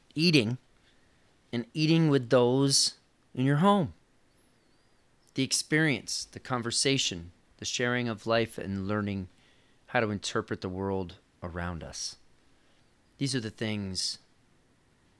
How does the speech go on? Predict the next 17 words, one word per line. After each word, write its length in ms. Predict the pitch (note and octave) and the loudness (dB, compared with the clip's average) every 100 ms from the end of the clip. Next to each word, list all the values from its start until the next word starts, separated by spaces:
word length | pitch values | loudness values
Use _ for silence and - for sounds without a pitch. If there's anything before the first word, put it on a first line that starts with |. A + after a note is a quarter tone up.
| _ | _
that 160 | G2+ F#2 | -8 -6
we 80 | G#2 | -8
can 240 | F#2 E2+ | -8 -6
really 280 | G2 G2 F2+ | -6 -6 -6
value 520 | E2 F#2 E2+ D#2+ D2+ | -6 -6 -6 -8 -12
right 240 | D#2 C2+ - | -14 -16 -14
now. 220 | D2 D2 _ _ _ _ _ _ _ _ _ _ _ - - _ _ G2 | -16 -16 _ _ _ _ _ _ _ _ _ _ _ -20 -20 _ _ -6
Um, 520 | G2 F#2 F2+ F2 F2 - - _ _ _ - - | -4 -4 -6 -8 -10 -16 -20 _ _ _ -20 -20
for 180 | - D3 | -4 -4
parents, 640 | - D#3+ D3 F#2+ - - - _ _ _ _ _ | 0 2 2 2 -4 -8 -12 _ _ _ _ _
helpful 280 | C#3 - A#2+ | -4 -2 -2
hint 240 | D3 - | -4 -4
number 240 | A2+ G#2+ | -4 -2
four. 580 | G2+ - B2 B2 B2+ F#2 - _ _ _ _ _ - - - - - - | -4 0 2 6 4 2 -6 _ _ _ _ _ -18 -18 -20 -20 -14 -2
Our 300 | C#3 D#3 D#3 | 2 2 2
school's 460 | - - D3+ C#3 - | -2 -2 -4 -4 -4
website, 580 | A2+ C#3 - G#2 F2+ | -2 0 0 -2 -4